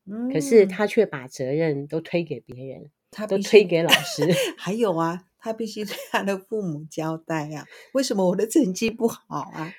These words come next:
Speaker 2: 然后我又不好意思跟家长说，
Speaker 1: 嗯。
Speaker 2: 你的小孩子上课不认真。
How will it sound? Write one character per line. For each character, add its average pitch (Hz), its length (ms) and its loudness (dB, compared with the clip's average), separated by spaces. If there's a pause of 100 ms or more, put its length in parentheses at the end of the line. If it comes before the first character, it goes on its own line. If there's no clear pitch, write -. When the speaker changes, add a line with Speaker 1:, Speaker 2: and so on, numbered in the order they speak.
Speaker 2:
然 254 140 -6
后 302 180 6
我 196 100 12
又 233 160 8
不 269 120 4
好 185 180 4
意 226 160 6
思 196 460 4 (100)
跟 208 220 6
家 208 240 0
长 147 200 -2
说， 185 260 0
Speaker 1:
嗯。 185 60 -12 (360)
Speaker 2:
你 139 60 -2
的 180 100 2
小 165 180 -2
孩 156 140 -2
子 165 140 -6
上 156 220 -2
课 156 140 -2
不 - 160 -6
认 139 260 2
真。 127 300 -4